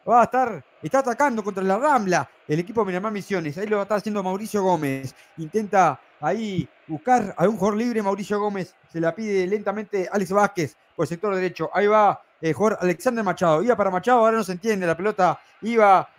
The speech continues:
ante la proyección ahí de Alex, de Alex, de, de Alex, el jugador de, de Miramar Misiones, Alex Vázquez, ¿verdad? No llegaba la pelota del tricolor.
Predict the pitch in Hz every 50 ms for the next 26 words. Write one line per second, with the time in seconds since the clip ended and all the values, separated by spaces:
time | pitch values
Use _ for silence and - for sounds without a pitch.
0 | _ - 165 165 170 185 175 170 170 170 - 170 160 - - 254 262 247 202 -
1 | - - 160 190 233 226 214 196 190 180 170 156 143 143 - - 196 226 220 196
2 | 170 - - - _ _ _ _ _ _ _ _ _ _ _ _ _ _ _ _
3 | _ _ _ _ - - _ _ - 113 123 147 147 147 143 139 135 - 190 214
4 | - 160 - - - - _ _ _ - 147 147 135 131 127 127 127 - 147 147
5 | 151 - - 220 214 202 180 - - - - _ _ - 156 139 139 - 175 196
6 | 185 185 175 160 151 143 135 120 107 107 _ - 143 151 156 165 175 202 247 240
7 | 220 196 - - 247 262 269 262 254 233 - - _ _ - - 226 202 175 190
8 | 226 226 220 - 180 180 196 220 226 214 - - _ _ _ _ _ _ _ -
9 | 190 208 202 190 190 220 247 247 247 233 220 - - _ _ - 175 165 - 196
10 | 226 226 226 220 220 220 208 202 165 196 190 214 208 208 196 160 139 120